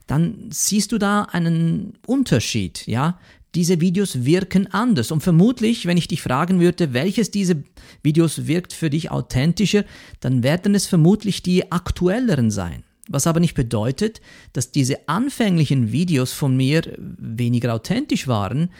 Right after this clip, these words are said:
Sie waren einfach nur schlechter, weil ich es nicht gewohnt war, vor Kamera zu stehen und da irgendwas in die Kamera zu sprechen.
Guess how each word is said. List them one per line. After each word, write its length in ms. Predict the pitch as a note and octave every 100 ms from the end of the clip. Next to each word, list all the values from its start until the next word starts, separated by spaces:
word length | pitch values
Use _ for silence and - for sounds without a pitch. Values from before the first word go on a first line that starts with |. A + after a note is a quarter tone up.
| - -
Sie 200 | - B2+
waren 300 | C3 F3+ A3
einfach 440 | A2+ C3 - E3
nur 180 | C3+ D#3+
schlechter, 640 | - E3 G3 A#3 - G#2+ A2+
weil 220 | C#3 F#3+
ich 160 | F#3 - - -
es 180 | C3 -
nicht 380 | C#3+ G3+ -
gewohnt 500 | - D3+ D#3+ C4 A#3+
war, 240 | - G#2 D#3
vor 240 | - D#3
Kamera 420 | - G3+ A#3 G3+
zu 140 | F3+ F3+
stehen 480 | - E3+ E3+ F3 -
und 360 | D3+ E3 D#3+ - - -
da 420 | B2+ C#3+ D#3 E3 - -
irgendwas 480 | - E3 D3+ D3+
in 120 | E3 C#3+
die 100 | C#3+
Kamera 420 | - D#3 D3+ D3+
zu 140 | D#3+
sprechen. 580 | - - B3+ - - -